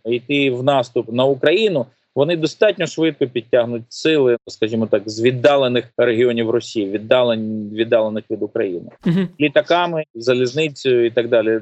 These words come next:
Speaker 1: Цей процес в них відпрацьований. Я думаю, що ми все це зможемо побачити. Принаймні кілька днів буде на те, щоб зрозуміти, що вони все ж таки ухвалили це рішення.
Speaker 2: Мгм.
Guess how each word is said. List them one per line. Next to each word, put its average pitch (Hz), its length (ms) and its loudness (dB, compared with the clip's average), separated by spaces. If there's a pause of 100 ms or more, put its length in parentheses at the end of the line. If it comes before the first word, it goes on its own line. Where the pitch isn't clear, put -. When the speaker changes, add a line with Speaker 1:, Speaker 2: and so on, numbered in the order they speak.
Speaker 1:
Цей 151 200 0
процес 139 580 -2
в 120 220 -2
них 123 260 -4
відпрацьований. 131 720 0 (260)
Я 117 280 -2
думаю, 127 360 -2
що - 180 -2
ми 143 280 2
все 151 440 0
це 135 280 0 (200)
зможемо 127 420 0
побачити. 120 960 0 (180)
Принаймні 147 960 0 (720)
кілька 147 240 2
днів 131 300 -2
буде 113 240 -2
на 101 340 2
те, 120 240 0
щоб 95 260 -6 (260)
зрозуміти, 104 560 0
що 101 300 -2
вони 104 220 2
все 117 200 -2
ж - 100 -8
таки 107 260 0
ухвалили 92 480 2
це 90 180 -4
рішення. - 340 -10 (580)
Speaker 2:
Мгм. 190 260 2